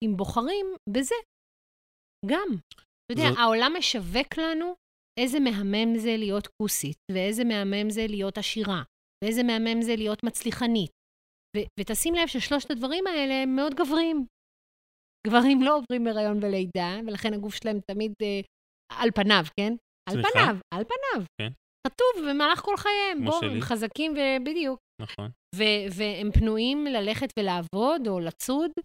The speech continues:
Speaker 1: ו-, ו-, וכאילו כל המאפיינים הנשיים, כל האנרגיית ביצית, אה, לא משווקת לנו נכון. ולהיות בבית, ול-,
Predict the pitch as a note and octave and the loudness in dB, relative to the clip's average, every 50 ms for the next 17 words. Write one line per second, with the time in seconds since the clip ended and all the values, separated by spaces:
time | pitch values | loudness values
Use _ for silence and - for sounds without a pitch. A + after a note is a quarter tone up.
0 | _ _ _ _ _ _ _ _ - G3 G3+ G3 G3 F#3+ F#3+ F#3+ F#3 - _ _ | _ _ _ _ _ _ _ _ -6 -2 -2 0 0 0 -2 -2 -4 -8 _ _
1 | - G3 F#3+ F#3+ - - - G#3 - - C4+ C#4 E4 F#4+ G#4 A4 A4+ A4+ A4 A4 | -6 -4 -4 -4 -6 -6 -8 -10 -8 -8 -6 -4 0 2 2 4 4 2 2 0
2 | F#4+ _ _ _ _ _ _ _ _ _ _ _ - - D#4+ F4 G4+ G#4+ A4 A4 | -2 _ _ _ _ _ _ _ _ _ _ _ -8 -2 2 2 2 2 0 -2
3 | G4+ F#4 D#4 C4 - - - A3+ A3 A#3 C#4 D#4+ E4+ D#4+ D4 B3+ A#3 A3 G#3+ G#3 | -2 -2 -4 -4 -6 -6 -6 -4 -2 -2 -2 -2 -2 -4 -4 -4 -4 -4 -4 -4
4 | G3+ G3+ G3 - - G#3+ A#3 C4 B3 G#3 F#3+ - A#3 B3+ C#4 C4 A#3 G#3 G3 F#3+ | -4 -4 -6 -6 -6 -4 -4 -2 -2 -4 -4 -4 -4 -4 -2 -2 -4 -4 -4 -2
5 | G3+ A3+ A#3 A#3+ G#3+ A#3+ A#3+ A3+ - - - D#3+ E3 - - - A#3 F#3+ _ _ | -2 -2 -4 -4 -4 -6 -6 -6 -6 -8 -8 -8 -8 -8 -10 -12 -12 -12 _ _
6 | _ _ _ _ _ _ _ _ _ _ _ _ _ _ _ - F#3+ F#3 F#3 F#3 | _ _ _ _ _ _ _ _ _ _ _ _ _ _ _ -12 -8 -6 -6 -4
7 | F#3 F#3 F#3 F#3 F#3 F#3+ F#3 F#3+ G#3 C4+ F#4 A#4 A4 - - G#4+ F4+ G4 A4+ G#4 | -4 -6 -6 -6 -6 -6 -6 -4 -2 -2 -2 -2 -2 0 0 0 0 0 -4 -4
8 | - A#4+ A#4+ - D4 G#3 F3+ F3 F3 F3 - - - F3 F3 F3 _ _ _ _ | -4 -8 -6 -4 -4 -4 -4 -4 -4 -4 -6 -8 -8 -10 -12 -12 _ _ _ _
9 | _ _ _ _ _ _ _ _ _ - F#3+ F#3+ F#3 G3+ C4+ G#4 - - - B3 | _ _ _ _ _ _ _ _ _ -6 -4 -4 -2 0 -2 -2 -2 -6 -8 -8
10 | F3+ - G#3 G#3 A3 A3+ G#3+ F#3 E3+ - _ _ _ _ _ _ _ _ _ _ | -6 -6 -6 -6 -4 -6 -6 -8 -10 -12 _ _ _ _ _ _ _ _ _ _
11 | _ _ _ _ _ _ _ - G3 G3 F#3 F3+ F3+ F#3 | _ _ _ _ _ _ _ -4 -4 -2 -2 -2 -2 -2